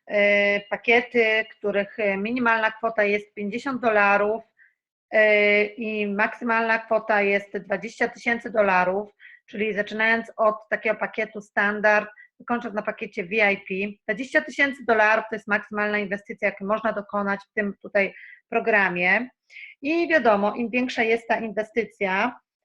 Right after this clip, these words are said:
czyli na większą kwotę, tym oczywiście jest większy procent. Em,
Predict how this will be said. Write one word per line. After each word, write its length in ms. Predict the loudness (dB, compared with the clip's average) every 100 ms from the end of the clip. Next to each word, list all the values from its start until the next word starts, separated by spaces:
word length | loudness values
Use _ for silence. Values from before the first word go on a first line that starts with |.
| _ -10
czyli 140 | -6 -4
na 100 | -2
większą 360 | -2 -2 -6
kwotę, 400 | 0 0 2 -2
tym 240 | -4 -6 -6
oczywiście 420 | -8 -10 -6 -6
jest 120 | -4
większy 420 | -4 -6 -8 -12 -2
procent. 680 | 0 0 -2 -2 0 -2 -8 _ -20 -20 -20 -8 2
Em, 600 | 4 4 2 -2 -2